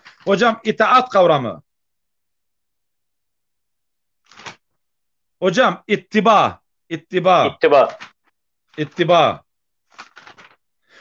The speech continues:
Speaker 1: Hocam mesela ittiba kavramı. Diyor ki,
Speaker 2: Evet.
Speaker 1: e, Rabbena amenne bima enzelte vettebe'na rasule. Aslında ittiba neden, e, Resul bağlamında kullanılmıştır? Aslında ittiba edilecek tek, e,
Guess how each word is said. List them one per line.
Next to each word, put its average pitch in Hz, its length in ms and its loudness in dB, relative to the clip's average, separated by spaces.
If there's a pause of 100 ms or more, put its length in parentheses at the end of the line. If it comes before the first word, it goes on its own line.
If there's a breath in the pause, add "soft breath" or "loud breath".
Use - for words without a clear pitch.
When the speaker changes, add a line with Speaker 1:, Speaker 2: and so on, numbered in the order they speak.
(100)
Speaker 1:
Hocam 247 280 -2
mesela 247 280 0
ittiba 240 340 0
kavramı. 165 520 0 (320 soft breath)
Diyor 254 220 0
ki, 175 340 0 (120)
Speaker 2:
Evet. 127 280 4 (120)
Speaker 1:
e, 175 60 -2 (240)
Rabbena 208 520 2
amenne 214 360 2
bima 214 300 2
enzelte 196 420 0
vettebe'na 214 680 0
rasule. 190 340 0
Aslında 214 480 -2
ittiba 220 580 0 (360 soft breath)
neden, 190 400 -2
e, 226 460 0
Resul 202 280 -2
bağlamında 185 460 0
kullanılmıştır? 175 560 -4
Aslında 208 360 -4
ittiba 220 500 -2
edilecek 180 560 -2
tek, - 340 -2
e, 170 380 4